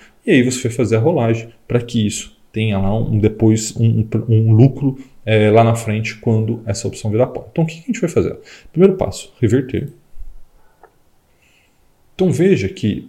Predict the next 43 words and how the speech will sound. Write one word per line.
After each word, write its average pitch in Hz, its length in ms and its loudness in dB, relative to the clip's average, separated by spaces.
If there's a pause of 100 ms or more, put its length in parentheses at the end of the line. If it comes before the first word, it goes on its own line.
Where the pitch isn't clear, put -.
ao 165 120 0 (240)
apertar 110 300 -4
esse - 140 -10
botão 107 340 -6
que - 120 -8
eu - 40 -4
acabei - 260 -6
de 110 80 -8
apertar, - 580 -8 (480)
é, 110 800 4
não 185 380 6
temos 175 360 4
mais 170 220 4
nenhuma 180 600 4
opção 180 720 0
em 190 180 0
aberto 196 640 0 (120)
na 180 120 2
Clear, 190 400 0 (160)
tá? - 340 -6 (200)
Então 156 120 -8
se - 120 -8
você - 200 -4
vir 92 200 -8
aqui, 139 280 -4
ó, 92 100 -4 (960)
zerado, 120 580 -2
acabou, 123 560 -2 (280)
né? 123 320 -2
Então 139 280 -2
veja 156 240 0
que 160 120 -8
é 165 40 -2
muito 165 220 -2
simples 123 520 -2
você 113 80 -8
fazer 101 260 0
uma 101 160 0
venda 110 160 0
coberta, 113 480 0
é 101 40 0
muito 117 200 -2
simples 110 600 -6